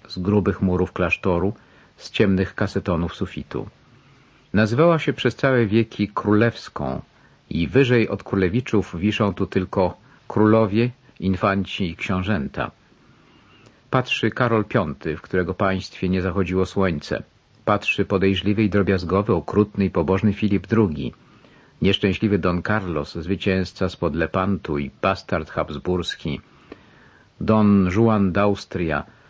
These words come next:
patrzy jego siostra, jak on, nieślubne dziecko cesarza, księżniczka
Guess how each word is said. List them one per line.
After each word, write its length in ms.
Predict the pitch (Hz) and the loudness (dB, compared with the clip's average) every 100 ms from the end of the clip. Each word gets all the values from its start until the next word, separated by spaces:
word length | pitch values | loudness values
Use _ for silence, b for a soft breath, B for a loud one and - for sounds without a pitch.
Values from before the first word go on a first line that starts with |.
| b b b - | b b b 0
patrzy 520 | 117 - - - 104 | 0 0 -4 2 2
jego 280 | 98 95 90 | 4 2 0
siostra, 600 | - 113 - - 98 78 _ | 0 0 -4 -2 -2 -2 _
jak 260 | 87 90 - | -4 -4 -4
on, 340 | 110 117 113 107 | 0 2 4 4
nieślubne 500 | 98 - 107 98 95 | 2 0 2 2 2
dziecko 360 | 104 - 95 | 0 0 -4
cesarza, 640 | - 92 - 98 80 71 - b b b b b b b | 0 -2 0 -2 -2 -6 -8 b b b b b b b
księżniczka 840 | - 113 95 101 117 - 120 113 | 0 2 4 2 2 -2 -2 -2